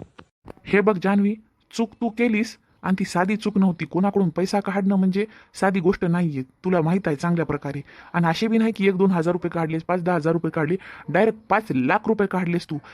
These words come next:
याच्यावरून कळते की तुझे संस्कार काय आहेस आणि तू काय चीज आहेस ते. समजलं ना? त्याच्यामुळे ना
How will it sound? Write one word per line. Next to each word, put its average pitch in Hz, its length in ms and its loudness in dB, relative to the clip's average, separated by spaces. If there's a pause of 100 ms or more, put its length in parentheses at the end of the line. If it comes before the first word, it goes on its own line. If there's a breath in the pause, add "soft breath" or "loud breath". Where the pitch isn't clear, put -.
(120)
याच्यावरून 226 340 2
कळते 220 300 2
की 226 120 -6
तुझे 190 140 0
संस्कार 202 400 -2
काय 196 240 0
आहेस 202 260 -2
आणि 190 120 2
तू 165 140 -16
काय 202 180 2
चीज 175 260 -2
आहेस 156 240 -4
ते. 131 140 -10 (400 loud breath)
समजलं 208 360 4
ना? 233 60 2
त्याच्यामुळे 202 420 2
ना 214 120 2